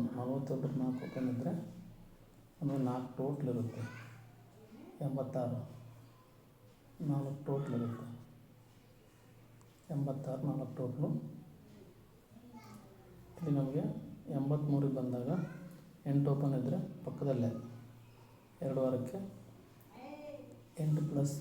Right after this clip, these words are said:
ಇರುತ್ತೆ. ಐದು ಓಪನು, ಐದು ಓಪನು, ನಾಲ್ಕು ಓಪನ್, ನಾಲ್ಕು ಟೋಟಲ್ ಆಯ್ತು. ಎಂಟು ಓಪನ್ ಎಂಟು ಪ್ಲಸ್ ಆಯ್ತು. ಈಗ ಉಳಿದಿರೋದು ನಮಗೆ ಕ್ಲೋಸ್ ಅಷ್ಟೇ. ಅಂದ್ರೆ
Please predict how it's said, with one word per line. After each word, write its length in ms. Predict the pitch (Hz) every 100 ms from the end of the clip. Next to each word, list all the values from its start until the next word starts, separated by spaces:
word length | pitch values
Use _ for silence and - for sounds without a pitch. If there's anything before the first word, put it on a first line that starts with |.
| 139
ಇರುತ್ತೆ. 300 | 120 - - - - - - - - - - - - - - 151 147
ಐದು 140 | 151 147
ಓಪನು, 300 | 147 151 147 -
ಐದು 140 | - 131 127
ಓಪನು, 360 | - 123 120 180 - - - - - - - - - 135
ನಾಲ್ಕು 260 | 127 127 127
ಓಪನ್, 220 | 143 131 127
ನಾಲ್ಕು 260 | 127 127 -
ಟೋಟಲ್ 340 | 131 143 - 117
ಆಯ್ತು. 220 | 117 139 - - - - - - - - - -
ಎಂಟು 180 | 143 131 143
ಓಪನ್ 220 | 147 139
ಎಂಟು 160 | 127 127 -
ಪ್ಲಸ್ 220 | 127 - -
ಆಯ್ತು. 280 | 120 113 139 175 - - - - - - - - - - - - -
ಈಗ 160 | 139 147
ಉಳಿದಿರೋದು 340 | 139 143 143 127
ನಮಗೆ 220 | 127 - -
ಕ್ಲೋಸ್ 260 | 139 139 123
ಅಷ್ಟೇ. 220 | 113 120 117 - - - - - - - - - - - - - - - - - - -
ಅಂದ್ರೆ 200 | -